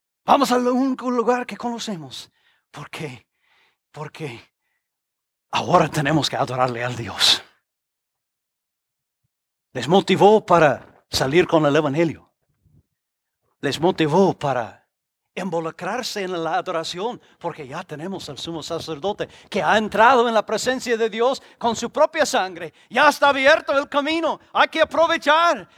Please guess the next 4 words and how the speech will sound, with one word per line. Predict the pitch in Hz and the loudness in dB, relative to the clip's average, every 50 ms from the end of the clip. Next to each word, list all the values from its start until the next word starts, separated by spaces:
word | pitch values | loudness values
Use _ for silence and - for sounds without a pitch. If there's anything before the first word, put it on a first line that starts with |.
| _ - | _ 0
hay | - 285 311 | 2 2 2
que | - 311 294 | 2 0 2
adorar. | 277 294 311 311 277 285 311 359 370 339 269 214 - - - - _ _ _ _ _ _ _ _ _ _ _ _ _ _ _ _ _ _ _ _ _ _ _ _ _ _ _ _ _ _ _ _ _ _ _ _ _ _ _ _ _ _ _ _ _ | 2 2 2 2 0 0 2 2 2 0 0 -4 -10 -18 -20 -20 _ _ _ _ _ _ _ _ _ _ _ _ _ _ _ _ _ _ _ _ _ _ _ _ _ _ _ _ _ _ _ _ _ _ _ _ _ _ _ _ _ _ _ _ _
Lucas, | 104 110 135 _ - _ _ _ | -20 -20 -20 _ -20 _ _ _